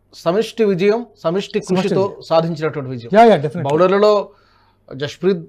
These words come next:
Speaker 1: బుమ్రా రాణించడంతో పాటు కొత్త బౌలర్ కూడా బాగానే వేశాడు.
Speaker 2: రాణా.
Speaker 1: రాణా.
Speaker 2: ఆ.
Speaker 1: తను బాగానే వేశాడు. బ్యాట్స్‌మెన్‌లో మీరు అన్నట్టు కేఎల్ రాహుల్,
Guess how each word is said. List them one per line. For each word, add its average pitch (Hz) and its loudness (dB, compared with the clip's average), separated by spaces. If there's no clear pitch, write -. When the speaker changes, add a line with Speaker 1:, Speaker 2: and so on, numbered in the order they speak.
Speaker 1:
బుమ్రా 190 4
రాణించడంతో 185 -2
పాటు 196 -2
కొత్త 175 0
బౌలర్ 196 2
కూడా 185 -2
బాగానే 170 2
వేశాడు. 170 -4
Speaker 2:
రాణా. 185 4
Speaker 1:
రాణా. 170 2
Speaker 2:
ఆ. 147 -6
Speaker 1:
తను 165 -2
బాగానే 180 2
వేశాడు. 185 -2
బ్యాట్స్‌మెన్‌లో 196 0
మీరు 175 0
అన్నట్టు 170 -4
కేఎల్ 170 0
రాహుల్, 185 0